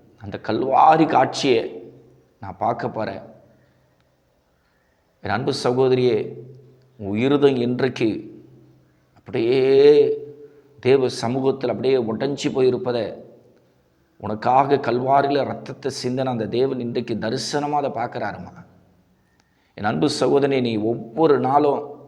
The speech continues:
படக்கூடிய அந்த வேதனையை, கடன் சுமையினால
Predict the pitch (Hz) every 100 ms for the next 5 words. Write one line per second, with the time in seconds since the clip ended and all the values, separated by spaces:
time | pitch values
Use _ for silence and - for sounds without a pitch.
0 | - - _ _ _ _ 107 143 147 156
1 | 139 131 123 110 127 135 135 123 104 -
2 | - - _ _ _ _ _ _ _ 104
3 | 117 135 - 123 139 139 135 131 131 -